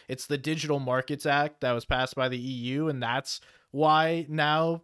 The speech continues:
it's going to be on the mobile store. So while we can say, like, "Oh, Fortnite lost all these cases to Apple," it actually does appear that long term it may pay off, because this getting passed in the E U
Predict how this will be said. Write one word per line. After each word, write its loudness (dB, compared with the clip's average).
it's -4
going 0
to -8
be 0
on 2
the -2
mobile 0
store. 0
So 0
while 2
we 0
can 0
say, 0
like, -2
"Oh, 0
Fortnite -2
lost -2
all 0
these 0
cases -2
to 0
Apple," 2
it 2
actually 2
does -2
appear -2
that 4
long 0
term -2
it -2
may -2
pay 0
off, 2
because -2
this 0
getting 0
passed 0
in -2
the -2
E -2
U -2